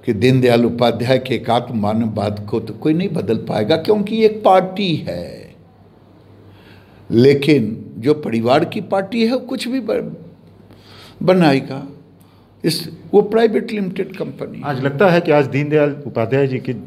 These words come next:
Speaker 2: जन-, जन्म तिथि है और आज लगता है कि प्रधानमंत्री नरेंद्र मोदी उनके जो सपने हैं उनको साकार कर रहे हैं।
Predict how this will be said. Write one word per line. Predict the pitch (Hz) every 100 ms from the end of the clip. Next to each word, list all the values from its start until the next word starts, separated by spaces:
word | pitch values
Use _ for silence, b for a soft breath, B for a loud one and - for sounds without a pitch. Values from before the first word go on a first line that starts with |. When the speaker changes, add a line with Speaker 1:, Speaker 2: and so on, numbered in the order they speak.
| -
Speaker 2:
जन-, | 110 104 104 107 127 - 101 98
जन्म | 123
तिथि | 120 113 - 113
है | 113 127
और | 117 120 -
आज | 123
लगता | 113 127 220
है | 170
कि | 175 170
प्रधानमंत्री | 117 123 143 147 135 143
नरेंद्र | 131 110 131 135
मोदी | 135 131 139
उनके | 139 123 123 143
जो | 127
सपने | - 117 147
हैं | 139
उनको | 131 123 127
साकार | 123 104 123
कर | 120 117
रहे | 104
हैं। | -